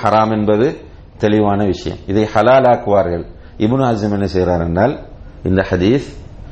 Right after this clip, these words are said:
புகாரில வந்தாலும் தஈஃப் என்று சொல்றார். இப்படியான சில கோணங்களில் தான் ஷேக் அல்பானி ஒரு பத்து ஹதீஸை விமர்சனம் செய்திருக்கிறார்.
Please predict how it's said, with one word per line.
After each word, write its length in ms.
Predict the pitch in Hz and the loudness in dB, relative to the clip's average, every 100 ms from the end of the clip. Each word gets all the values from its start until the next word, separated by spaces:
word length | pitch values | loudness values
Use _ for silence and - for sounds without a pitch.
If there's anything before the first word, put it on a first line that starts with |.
| - - | -12 -6
புகாரில 480 | - 104 104 92 90 | 0 2 2 2 2
வந்தாலும் 480 | 87 85 87 110 | 2 2 2 2
தஈஃப் 320 | 95 92 85 85 | 0 0 0 0
என்று 400 | 82 131 - - - - - - | 2 0 0 -10 -18 -18 -18 -6
சொல்றார். 320 | 82 78 - - - - - | -4 -2 -4 -6 -14 -14 -2
இப்படியான 840 | 113 - 165 156 147 135 131 123 | -2 0 2 4 4 2 2 0
சில 300 | 107 - 104 | -2 0 0
கோணங்களில் 800 | 101 117 104 95 85 82 82 78 | 0 0 0 0 2 2 0 -2
தான் 360 | - 90 131 - - | -2 -2 -2 -4 -4
ஷேக் 160 | 98 - | -2 0
அல்பானி 640 | 92 92 90 87 85 110 196 - - - - | 0 0 0 0 0 -2 -4 -12 -20 -20 -6
ஒரு 360 | 82 82 82 87 - - | 0 2 2 -2 -6 -6
பத்து 380 | - 90 - 117 | -4 -2 -2 -2
ஹதீஸை 680 | 101 92 87 87 92 139 139 - - - - - - - - - - | 0 0 0 0 2 0 -2 -14 -20 -20 -20 -20 -18 -16 -16 -14 -2
விமர்சனம் 520 | 101 98 - 85 90 - | 0 0 -2 -2 -2 0
செய்திருக்கிறார். 560 | 76 73 - - - | 0 0 -4 -6 -8